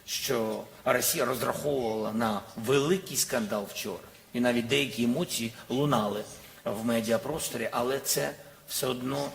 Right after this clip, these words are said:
емоції. Росії не подобається союз навколо України, тому що Україна, якщо вона буде на самоті, для Росії є більш легкою ціллю. Хоча, скажу вам відверто, за ці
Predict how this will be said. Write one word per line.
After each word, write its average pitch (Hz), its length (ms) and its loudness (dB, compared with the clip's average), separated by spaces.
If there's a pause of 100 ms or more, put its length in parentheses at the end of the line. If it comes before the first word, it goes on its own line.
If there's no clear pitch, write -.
(160)
емоції. 113 580 0 (3500)
Росії 147 420 6
не 135 160 2
подобається 117 600 0
союз 131 560 -2
навколо 113 520 0
України, 107 640 -4
тому 131 200 -6
що 127 220 2 (100)
Україна, 151 600 0
якщо 139 320 0
вона 135 200 2
буде 131 220 -2
на 127 120 0
самоті, 127 560 -2 (500)
для 123 220 2
Росії 131 500 0
є 139 100 0
більш 123 420 0
легкою 117 640 -6 (240)
ціллю. 87 320 0 (160)
Хоча, 190 360 2 (400)
скажу 120 320 -2
вам 123 140 0
відверто, 113 440 0
за 107 160 -4
ці 127 300 -4